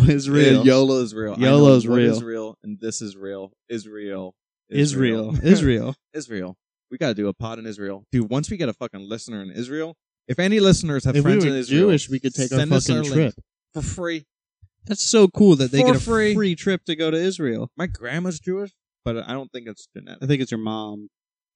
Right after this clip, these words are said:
Speaker 2: Fuck.
Speaker 1: that
Speaker 2: My
Speaker 1: needs
Speaker 2: mom's
Speaker 1: to be Jewish for you to go to the Israel
Speaker 2: fucking
Speaker 1: for free.
Speaker 2: Spanish Catholic.
Speaker 1: Well, why can't, like, every fucking culture get a free trip to where they're from?
Speaker 2: Where are you gonna go? Saint Cloud?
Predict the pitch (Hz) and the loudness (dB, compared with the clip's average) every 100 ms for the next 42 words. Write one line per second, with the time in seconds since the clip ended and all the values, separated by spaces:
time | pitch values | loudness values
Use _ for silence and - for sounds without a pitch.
0 | _ - - _ _ - 120 117 98 113 | _ -20 -20 _ _ -8 -6 -6 -8 -8
1 | 113 113 110 107 - 117 110 110 110 101 | -8 -6 -8 -8 -12 -12 -10 -10 -8 -8
2 | 101 - 117 214 104 165 143 - - 143 | -12 -8 -4 -2 0 -2 -2 -4 -2 -2
3 | 143 131 - 123 110 - 104 - 156 180 | -2 -6 -10 -12 -12 -12 -16 -4 2 2
4 | 190 220 233 262 220 156 170 214 254 220 | 4 2 2 -2 -2 -4 0 0 0 0
5 | 156 143 147 139 123 131 123 117 120 107 | 0 -2 -4 -4 -2 2 2 0 -4 -6
6 | 117 110 95 _ 127 117 - 117 104 _ | -8 -8 -12 _ -6 -6 -4 -6 -6 _
7 | _ _ - 113 110 104 101 117 110 101 | _ _ -6 -4 -4 -4 -6 -4 -6 -6
8 | 117 139 160 120 104 98 - _ _ _ | -4 -4 -4 -6 -8 -10 -14 _ _ _
9 | _ _ 139 117 123 123 165 | _ _ -14 -10 -10 -10 -12